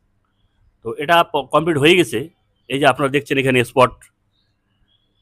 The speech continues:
পুরোটাই হয়ে গেছে, এক-, একটা স্পট বাকি আছে। ওই স্পটটা করবো, করে তারপরে আপনি স্মার্টের যে সিরিজের কানেকশন, স্মার্ট বিএমএস এর সিরিজের কানেকশন আছে সেটা করবো, করে ব্যালেন্স করবো, তারপরে স্মার্ট বিএমএস লাগাবো, তারপরে বক্স ইনস্টল করবো,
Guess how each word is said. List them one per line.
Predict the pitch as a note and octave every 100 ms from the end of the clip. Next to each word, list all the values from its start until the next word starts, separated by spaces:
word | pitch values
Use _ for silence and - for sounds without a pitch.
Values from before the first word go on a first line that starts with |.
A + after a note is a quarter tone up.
| _ _ _ -
পুরোটাই | E3+ F#3 G#3
হয়ে | D#3+ E3+
গেছে, | C3+ C#3+ F#3
এক-, | C#3 -
একটা | C#3 D3+ - F3+
স্পট | - E3
বাকি | C#3 B2+ B2 A2
আছে। | C#3+ G#3 - _ _ _ _ -
ওই | G2+
স্পটটা | - C3 B2+ B2+
করবো, | A#2+ B2 G#3 _ _ _ _ -
করে | A2
তারপরে | A2 A2 G#2+ G#2+
আপনি | G2 G2 F#2+
স্মার্টের | - A#2 A2 A2 G2
যে | A2 G2+ _ _ _
সিরিজের | - E3 D3+ D3+
কানেকশন, | C#3+ A#2+ - A2 G2+
স্মার্ট | - A2+
বিএমএস | A2+ A2+ A2+
এর | A2+
সিরিজের | A2 A2+ A2+
কানেকশন | G#2 G#2 A2
আছে | G2+ G2
সেটা | A2 G#2+
করবো, | - G#2+ D#3+ - _ _ _
করে | A#2+ A2
ব্যালেন্স | A#2+ D3+ D3
করবো, | E3+ F3+ A3
তারপরে | - B2 A#2 A2
স্মার্ট | A#2 G#2+
বিএমএস | G2 G#2 B2+ -
লাগাবো, | G#2 F2 -
তারপরে | A#2+ C3+ D#3+ E3+ E3+ _ _ _
বক্স | B2+ C3 D#3
ইনস্টল | C#3+ F3 E3
করবো, | F#3 F3+